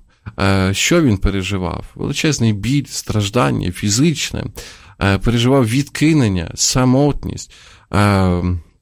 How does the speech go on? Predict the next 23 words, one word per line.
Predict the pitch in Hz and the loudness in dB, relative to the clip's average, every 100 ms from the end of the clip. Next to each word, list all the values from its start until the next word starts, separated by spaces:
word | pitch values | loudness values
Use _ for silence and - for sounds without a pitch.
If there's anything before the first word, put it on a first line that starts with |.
| _ _ _ _ _ _ _ | _ _ _ _ _ _ _
у | 98 | -2
цьому | - 147 147 113 | 2 2 2 2
вигуку, | 127 180 113 104 - 87 | 2 0 0 -4 -6 -10
от: | 82 | -10
«Боже | 95 135 147 120 | -2 0 2 2
мій, | 113 139 139 | 2 2 2
Боже | 107 117 113 107 | -2 -4 0 2
мій, | 113 143 120 | 4 4 2
чому | - - 127 | -4 -4 -2
ти | - 113 | -2 0
мене | 123 117 | 2 0
покинув?» | 107 107 - 135 95 80 - - - - 113 | -2 -4 0 2 2 0 -8 -14 -16 -6 0
Напевно, | 110 147 156 131 | 2 4 4 2
от | 123 113 120 | 2 0 -2
злилися | 101 107 127 170 165 127 98 - 95 | 0 2 4 4 4 2 0 -2 -4
всі | - - 156 170 | -2 0 0 0
відчуття | 123 135 - - 117 123 139 | 0 -2 -2 -6 -6 -4 0
людських | 117 143 - - 101 | 2 2 0 -4 -4
сердець, | - 110 107 147 98 - - - _ _ _ | 0 -2 0 0 0 -4 -16 -20 _ _ _
які | 107 98 - 135 | -2 0 2 2
є | 113 - | 2 0
спраглими | - - 127 151 135 135 139 143 | -2 0 0 0 0 2 2 2
Бога. | 180 165 98 87 | 2 2 0 -4